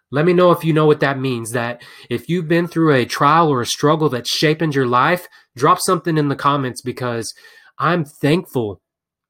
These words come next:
Even though I've had success in two years, I have not worked a job because of our residual income. I'm glad that it didn't get to the point where I was making so much money. It was stupid money, 'cause I would have been the guy, like I told the story earlier, I'd have been on the road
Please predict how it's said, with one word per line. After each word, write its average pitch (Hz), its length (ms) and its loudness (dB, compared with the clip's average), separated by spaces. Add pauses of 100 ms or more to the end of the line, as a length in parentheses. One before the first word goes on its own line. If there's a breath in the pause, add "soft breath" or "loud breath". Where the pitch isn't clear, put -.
Even 151 220 -2
though 190 120 2
I've 185 140 2
had 175 200 -2
success 156 440 -2
in 123 100 -6
two 185 160 -6
years, 160 220 0
I 131 100 -2
have 139 160 -2
not 143 180 -2
worked 143 200 -2
a 135 40 -2
job 113 440 -2 (300)
because 131 300 -4
of 135 80 -2
our 135 120 -2
residual 120 440 -4
income. 117 440 -4 (440 loud breath)
I'm 175 180 2
glad 147 280 2
that 135 100 0
it 127 100 -2
didn't 143 220 2
get 143 160 0
to 139 80 -6
the 127 100 -6
point 139 300 -6
where 131 120 -4
I 131 40 -2
was 123 160 -6
making 135 300 -6
so 165 360 0
much 156 240 0
money. 143 260 2
It 131 60 0
was - 280 -2
stupid 147 320 0
money, 127 260 -4
'cause 117 140 -8
I 127 80 0
would 143 60 2
have 143 80 0
been 143 120 2
the 135 80 0
guy, 127 560 2 (340 loud breath)
like 127 180 -2
I 127 80 0
told 143 240 -2
the 117 60 -6
story 143 360 2
earlier, 139 360 0
I'd 139 80 -2
have 135 80 -4
been 135 80 -4
on 127 80 -4
the 120 80 -6
road 123 380 -2